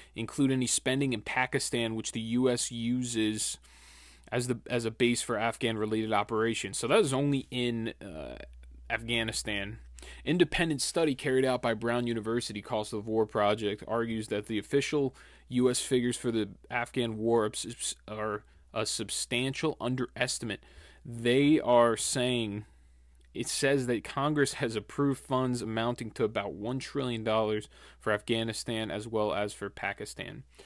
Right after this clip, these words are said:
Now, so, I mean, I'd like to chalk it up that we're, we're, we paid at least a trillion.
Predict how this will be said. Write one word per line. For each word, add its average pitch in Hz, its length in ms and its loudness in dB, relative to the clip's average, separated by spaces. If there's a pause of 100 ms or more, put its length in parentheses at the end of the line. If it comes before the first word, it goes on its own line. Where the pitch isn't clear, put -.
(280)
Now, 117 340 -8 (1300)
so, 127 540 0 (380)
I 127 80 0
mean, 131 140 2
I'd 127 140 4
like 127 180 6
to 120 80 0
chalk - 320 0
it 110 60 -2
up 107 160 -2
that 107 160 -2
we're, 110 360 -2
we're, 117 240 -4
we 120 240 -6
paid 123 300 -2
at 101 100 -4
least 113 280 -4
a - 20 -12
trillion. 110 580 -2